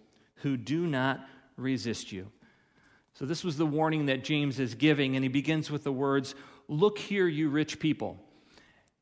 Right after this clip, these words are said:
And I would imagine in this room, several people, after I said that statement, tuned out and said, "Well, that's not me. I'm, I'm not the rich person." But the reality is, uh, we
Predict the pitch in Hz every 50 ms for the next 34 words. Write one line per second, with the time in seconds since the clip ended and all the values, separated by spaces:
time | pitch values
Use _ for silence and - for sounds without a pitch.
0 | _ - - 131 143 160 175 180 165 151 165 170 175 170 170 180 175 165 165 170
1 | 170 165 - 160 151 143 147 156 151 160 160 - - - 165 170 180 190 175 -
2 | 175 180 180 - 160 151 151 151 156 - 147 160 165 - - 170 160 147 151 147
3 | - - 160 151 151 151 151 - - - 160 151 - 156 147 147 - - 160 151
4 | 143 135 151 151 143 135 131 - - 139 127 120 120 113 147 196 190 - 196 175
5 | 170 165 165 165 139 104 95 95 - - - - - - - - - - - -
6 | - 139 139 151 160 160 - 151 170 175 170 151 151 - - 139 139 135 123 143
7 | 151 - - - - - 123 110 104 - 104 - - - _ _ _ _ _ _
8 | _ _ _ _ _ _ _ _ _ _ - - - 143 147 143 151 147 165 170
9 | 175 165 175 190 214 240 202 143 139 131 127 135 131 127 - - - - - -
10 | - 131 123 - - 143 147 190 208 196 180 175 - -